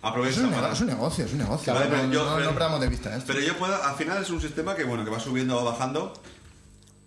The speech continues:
Speaker 1: Yo puedo invertir dos mil euros, doy mi número de cuenta, dos mil euros, y veo que dentro de tres meses de repente ha subido mucho y puedo sacarlo inmediatamente.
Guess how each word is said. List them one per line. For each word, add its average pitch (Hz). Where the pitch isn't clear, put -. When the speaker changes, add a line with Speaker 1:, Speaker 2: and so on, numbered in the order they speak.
Speaker 1:
Yo 143
puedo 175
invertir 135
dos 120
mil 127
euros, 123
doy 117
mi 120
número 117
de 110
cuenta, 113
dos 101
mil 113
euros, 110
y 113
veo 135
que 139
dentro 131
de 123
tres 123
meses 123
de 113
repente 123
ha 123
subido 120
mucho 123
y 127
puedo 139
sacarlo 135
inmediatamente. 117